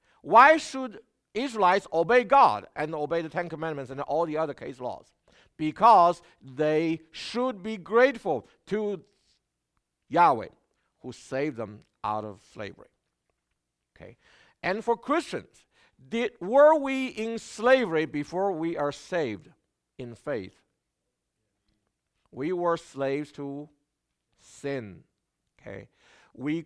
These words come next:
could not not to sin, because not only we sin, we are sinners, and sinners sin. Okay?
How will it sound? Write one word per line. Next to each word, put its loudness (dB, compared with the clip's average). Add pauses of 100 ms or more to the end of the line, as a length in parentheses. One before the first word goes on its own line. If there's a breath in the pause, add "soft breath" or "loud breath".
could -6
not 2 (220)
not 0
to -8
sin, -10 (800)
because -2 (200 soft breath)
not 4
only 0
we -6
sin, -4
we -4 (140)
are 6 (200)
sinners, -12 (680)
and -10
sinners -12 (500)
sin. -20 (1080)
Okay? -20